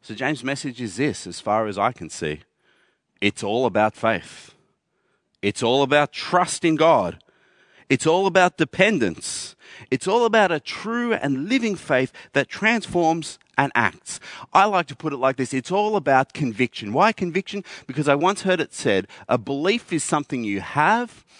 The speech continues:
A conviction is something that has you." It has you, it shapes you, it changes your thoughts, your decisions, and indeed your actions.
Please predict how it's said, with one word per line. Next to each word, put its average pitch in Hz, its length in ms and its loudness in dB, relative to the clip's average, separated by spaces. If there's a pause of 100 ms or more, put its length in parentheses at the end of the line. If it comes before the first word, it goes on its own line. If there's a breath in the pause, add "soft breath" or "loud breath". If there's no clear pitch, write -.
(120)
A 113 120 -6
conviction 127 560 -6
is 117 100 -6
something 113 380 -6
that 107 160 -6
has 98 340 0
you." 78 360 -14 (500 loud breath)
It 123 100 -2
has 156 380 2
you, 160 100 -2
it 139 100 -6
shapes - 520 -2
you, 113 80 -6
it 98 80 -6
changes 117 400 -4
your 101 180 -4
thoughts, 175 480 -4 (220 loud breath)
your 113 240 -2
decisions, 135 760 -2 (200 loud breath)
and 107 260 2
indeed 101 580 0 (220 soft breath)
your 87 360 -4 (340)
actions. - 800 -18